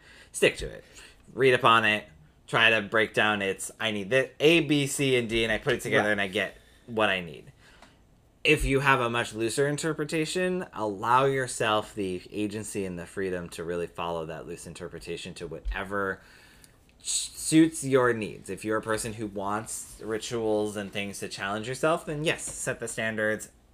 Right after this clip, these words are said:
Speaker 1: above where you naturally are to provide you something. If you need something right at your challenge level, or you also, again,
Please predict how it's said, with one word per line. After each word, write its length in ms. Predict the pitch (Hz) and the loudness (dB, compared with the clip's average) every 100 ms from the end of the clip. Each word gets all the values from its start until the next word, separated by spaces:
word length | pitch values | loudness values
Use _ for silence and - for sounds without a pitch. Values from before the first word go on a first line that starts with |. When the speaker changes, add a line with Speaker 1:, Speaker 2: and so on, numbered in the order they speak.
| _ | _
Speaker 1:
above 680 | 120 107 107 123 113 110 - | -4 -2 6 6 6 2 -2
where 120 | 117 110 | 2 4
you 180 | 104 104 | 2 0
naturally 480 | 98 - 101 92 | -4 -4 -6 -4
are 340 | 104 175 170 156 | 4 8 8 6
to 320 | 151 120 110 - 80 | 2 -2 -2 -8 -12
provide 340 | 123 104 101 | -6 -2 -2
you 120 | 95 92 | -4 -8
something. 640 | - 95 90 - 160 151 | -8 -8 -8 -2 0 0
If 100 | 113 | -4
you 80 | 120 | -6
need 240 | 120 113 117 | -6 -6 -6
something 320 | 98 107 101 | -8 -8 -4
right 220 | 101 104 | -4 0
at 220 | 127 147 110 | 2 2 0
your 120 | 151 | -6
challenge 420 | 151 139 131 123 | -4 -4 -4 -2
level, 420 | 123 117 123 117 - - - | -4 0 -2 -4 -10 -18 -8
or 100 | 127 | -2
you 140 | 135 | 0
also, 400 | 120 104 113 101 - - - - _ _ - - | 0 0 0 -2 -6 -18 -20 -20 _ _ -20 -18
again, 300 | 104 110 90 | -10 -8 -8